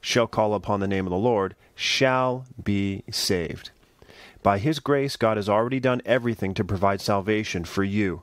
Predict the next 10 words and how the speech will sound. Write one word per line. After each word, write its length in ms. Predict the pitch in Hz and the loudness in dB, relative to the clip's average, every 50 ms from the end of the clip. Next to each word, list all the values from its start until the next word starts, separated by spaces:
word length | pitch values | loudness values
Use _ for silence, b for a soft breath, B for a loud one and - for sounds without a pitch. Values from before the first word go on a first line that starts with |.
| - | -2
regardless 600 | - 104 101 90 - - 113 127 123 101 92 92 - | -2 -2 -2 0 0 2 2 2 2 0 -4 -6 -6
of 100 | 95 90 | -4 -2
your 80 | 95 | -4
past. 480 | 90 - 107 95 90 - - - - - - B B B B B B B B | -2 0 0 0 -2 -2 -6 -10 -14 -14 -18 B B B B B B B B
Your 160 | B 101 135 | B 2 2
part 260 | 151 - - 139 127 120 | 2 4 2 2 2 2
is 80 | 117 - | -2 -4
to 120 | - - | -4 -4
simply 500 | - - - - 151 165 - - 156 135 | -4 -2 0 2 0 2 2 0 0 0
believe 720 | 117 101 107 101 98 101 135 180 185 175 170 170 170 156 | 0 0 0 0 2 2 2 2 2 0 0 0 -2 -4